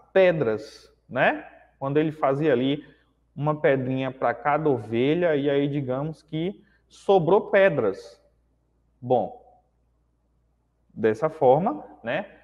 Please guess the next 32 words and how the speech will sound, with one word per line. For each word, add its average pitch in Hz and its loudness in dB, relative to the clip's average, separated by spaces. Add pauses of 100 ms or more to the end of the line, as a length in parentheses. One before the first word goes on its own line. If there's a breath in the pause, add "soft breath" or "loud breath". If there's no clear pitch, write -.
(120)
alguma 120 -2
ovelhinha 151 0
ou 143 0
algumas 147 -4
ovelhinhas 143 -6 (120)
tinham 180 -10
se 220 -12
perdido 190 -4
no 143 -4
caminho. 98 -10 (480)
Então, 135 -2
através 165 2
da 156 6
associação. 202 -4
E 262 -4
é 277 -2
isso 294 -4
que - -8
a 330 0
gente 294 0
faz 220 -2
quando 196 -8
a 208 0
gente 202 -8
conta 185 0
apontando 175 -4
o - -4
dedo, 160 0
ó, 170 2 (380 loud breath)
um, 208 0 (160)
dois, 165 2
três. 165 -2